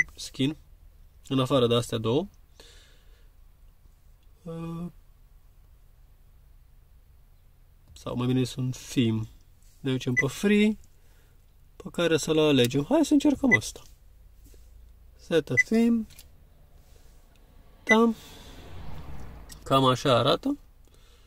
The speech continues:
Și odată avem așa, asta e full screen, putem rămâne așa și putem alege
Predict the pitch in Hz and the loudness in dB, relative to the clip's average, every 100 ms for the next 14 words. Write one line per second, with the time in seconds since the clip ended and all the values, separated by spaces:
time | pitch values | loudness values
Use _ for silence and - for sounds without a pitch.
0 | - - - - - - - - - 180 | -20 -20 -20 -20 -20 -20 -20 -18 -16 -12
1 | 170 170 170 180 - - - - - - | -10 -8 -8 -10 -16 -20 -20 -20 -20 -20
2 | - - - 139 147 139 135 131 139 131 | -20 -14 -4 2 4 4 2 2 4 4
3 | 123 131 - 135 - 139 131 127 - 147 | 2 -2 -2 -2 0 0 0 -2 -2 -2
4 | 135 - 143 123 117 - 127 127 123 123 | -2 2 4 4 0 -6 -2 0 2 2
5 | 127 117 113 110 123 120 - - - - | 4 2 2 0 0 -2 -4 -20 -20 -20
6 | - - - - - - 131 127 131 123 | -20 -20 -20 -20 -14 -4 0 2 2 0
7 | 143 | -4